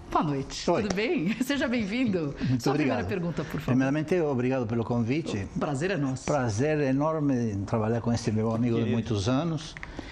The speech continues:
Speaker 2: É, na verdade, com a apresentação dessa tela do, da vida do Derico, já respondeu várias perguntas minhas. <laughs> Tá tudo ali. Mas, em todo caso,
Speaker 3: É.
Speaker 2: é,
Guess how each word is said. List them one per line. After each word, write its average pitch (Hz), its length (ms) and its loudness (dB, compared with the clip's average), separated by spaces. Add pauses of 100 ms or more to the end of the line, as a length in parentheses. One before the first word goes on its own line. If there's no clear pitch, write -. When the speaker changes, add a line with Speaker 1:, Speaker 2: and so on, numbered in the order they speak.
(360)
Speaker 2:
É, 117 760 0
na 151 160 4
verdade, 202 380 2
com 190 100 0
a 170 40 2
apresentação 131 720 0 (220)
dessa 117 380 0 (120)
tela 117 320 0
do, 90 280 -4
da 92 160 0
vida 107 200 2
do 101 120 0
Derico, 123 360 0 (180)
já 135 180 2
respondeu 147 500 0
várias 156 360 0
perguntas 139 560 0
minhas. 113 680 0
<laughs> - 1160 -2
Tá 160 80 0
tudo 147 340 0
ali. 92 200 -2 (680)
Mas, - 340 0
em 160 140 2
todo 123 300 0
caso, 143 500 -2
Speaker 3:
É. 104 260 0 (200)
Speaker 2:
é, 110 600 0